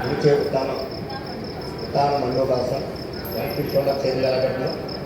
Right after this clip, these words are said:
కుడి చేతి ఏమో ఎడమ భుజం మీద రావాలి, ఎడమ చేయి కుడి భుజం మీద రావాలి, స్ట్రైట్గా కూర్చోవాలి.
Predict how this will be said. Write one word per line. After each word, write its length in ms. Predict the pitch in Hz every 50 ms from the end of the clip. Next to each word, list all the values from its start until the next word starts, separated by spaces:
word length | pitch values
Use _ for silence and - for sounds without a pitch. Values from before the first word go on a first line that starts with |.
| - -
కుడి 220 | 127 127 - - 156
చేతి 260 | 143 156 151 139 139
ఏమో 200 | 139 139 143 131 104 - - - - - - - - 123
ఎడమ 160 | 120 139 143
భుజం 180 | 147 143 147 143
మీద 180 | 143 139 135 131
రావాలి, 240 | 131 131 135 135 - - - - - - - - - - 117
ఎడమ 180 | 120 139 143 143 143
చేయి 180 | 139 143 143 139
కుడి 200 | 143 139 139 131
భుజం 200 | 139 139 139 139
మీద 200 | 135 135 135 135
రావాలి, 320 | 135 131 131 131 135 - -
స్ట్రైట్గా 380 | - 135 143 139 135 139 143
కూర్చోవాలి. 420 | 135 127 - - 117 104 98 -